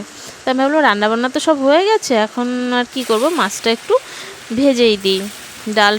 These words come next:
সবজি টবজি সব কিছু আছে, তার সাথে মাছ ভাজা দিয়ে বেশ ভালোই হবে, গরম গরম মাছ ভাজা দিয়ে খেতে বেশ ভালো লাগবে।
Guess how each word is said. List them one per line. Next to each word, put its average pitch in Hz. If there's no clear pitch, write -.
সবজি 214
টবজি 220
সব 226
কিছু 254
আছে, 294
তার 302
সাথে 254
মাছ 220
ভাজা 254
দিয়ে 494
বেশ 247
ভালোই 208
হবে, 196
গরম 190
গরম 190
মাছ 175
ভাজা 185
দিয়ে 185
খেতে 196
বেশ 427
ভালো 196
লাগবে। 185